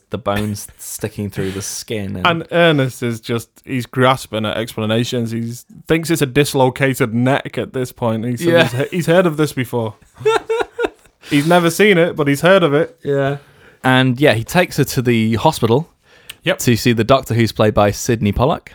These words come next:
Speaker 2: Yeah, great director. Great actor as well.
Speaker 1: Who directed Meryl Streep in Out of Africa.
Speaker 2: Yes.
Speaker 1: So that's the connection there.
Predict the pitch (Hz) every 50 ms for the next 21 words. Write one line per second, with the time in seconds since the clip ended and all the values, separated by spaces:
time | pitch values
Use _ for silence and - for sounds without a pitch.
0 | _ - - - - - - 104 117 120 - 117 120 127 127 139 - - - 107
1 | 107 - - 175 190 135 175 - - - 147 113 120 127 156 151 131 113 120 120
2 | 113 120 127 - - - - 123 120 120 131 127 127 131 123 - - 131 120 110
3 | - 113 117 113 113 - - - 101 - - 98 - - 98 - _ - 120 107
4 | - - - - _ _ _ - - - 107 - - - - 104 - - 113 113
5 | - - - 101 107 110 110 107